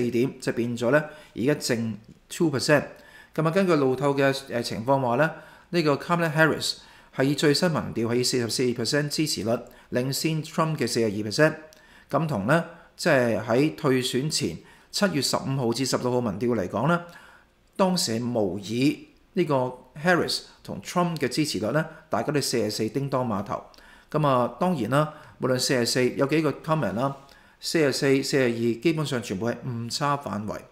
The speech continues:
呢個第一，正負三個percent嘛，係誤差範圍。第二，嗰個所謂嘅取樣嗰個標準，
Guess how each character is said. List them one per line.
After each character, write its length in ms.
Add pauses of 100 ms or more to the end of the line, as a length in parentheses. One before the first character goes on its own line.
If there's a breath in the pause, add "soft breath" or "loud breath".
(400)
呢 80
個 80
第 160
一， 80 (320 loud breath)
正 200
負 120
三 180
個 80
percent 220
嘛， 240 (260 loud breath)
係 140
誤 140
差 200
範 200
圍。 120 (580 soft breath)
第 60
二， 1300
嗰 20
個 240
所 280
謂 40
嘅 100
取 180
樣 440
嗰 200
個 100 (180)
標 220
準， 260